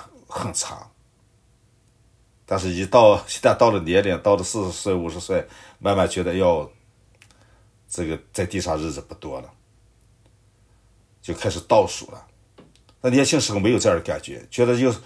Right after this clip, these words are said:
时间很长，有很多事可以做。但是实际上人是，这一生是极其，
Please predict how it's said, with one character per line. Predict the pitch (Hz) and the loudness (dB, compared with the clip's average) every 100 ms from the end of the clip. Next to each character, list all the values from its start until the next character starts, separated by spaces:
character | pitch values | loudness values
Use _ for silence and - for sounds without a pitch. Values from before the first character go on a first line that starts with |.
| - - - | -20 -20 -16
时 | - 120 | -6 4
间 | 135 | 4
很 | - 113 | 4 0
长， | 101 110 | 2 2
有 | 120 107 - - | 2 -2 -8 -10
很 | - 120 | -4 0
多 | 120 - | 4 4
事 | - 123 | 2 -2
可 | - 107 | -2 -2
以 | 117 | -2
做。 | - - - _ _ _ _ _ _ _ _ _ _ _ _ _ _ _ | -4 -6 -8 _ _ _ _ _ _ _ _ _ _ _ _ _ _ _
但 | 113 | 2
是 | 101 98 80 | 4 0 -2
实 | - 98 | -4 -2
际 | 107 | -2
上 | 113 90 80 80 | 0 0 0 -2
人 | 80 90 113 | 0 0 0
是， | - - _ - - | -6 -10 _ -20 -4
这 | 160 | 0
一 | 123 85 | 2 0
生 | - 110 92 | -2 -2 -2
是 | 85 | -4
极 | - 104 | -8 -6
其， | 107 - | -6 -8